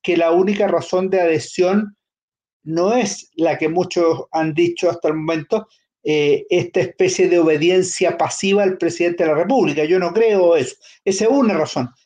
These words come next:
pero hay muchas más. El temor a, a ser castigado, el dinero que ofreció Balmaceda para quienes se quedaran en el ejército o en la marina,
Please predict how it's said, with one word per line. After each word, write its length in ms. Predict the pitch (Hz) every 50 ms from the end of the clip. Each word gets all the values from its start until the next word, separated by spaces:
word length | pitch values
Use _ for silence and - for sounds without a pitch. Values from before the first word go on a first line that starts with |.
| _ _ _
pero 180 | - 175 180 202
hay 100 | 220 208
muchas 280 | 196 190 190 - 185
más. 300 | 185 202 226 196 233 - - - _ _ _ -
El 240 | 165 151 139 139 -
temor 580 | 165 156 160 170 185 185 185 180 180 180 175
a, 480 | 165 160 160 156 156 151 147 143 139 -
a 160 | - - 131
ser 220 | - - 175 151 139
castigado, 1080 | - 147 - - - 139 165 190 190 180 180 175 170 165 156 156 156 151 131 - _ _ _ _ _ _
el 280 | - 147 151 151 147 135
dinero 500 | 131 151 156 170 202 208 202 190 175 160
que 120 | - 160 156
ofreció 380 | - - 151 143 - 180 170
Balmaceda 600 | 165 165 165 151 156 156 131 - 175 175 175 170 156
para 200 | 165 151 147 139
quienes 260 | 156 156 156 135 -
se 140 | - 156 135
quedaran 420 | 147 151 156 165 170 165 160 156
en 120 | 151 147 147
el 80 | 143
ejército 540 | 143 127 - 175 170 - - 160 151 156 143
o 80 | 147 147
en 80 | 147
la 100 | 147 147
marina, 520 | 147 151 151 156 175 170 170 165 160 -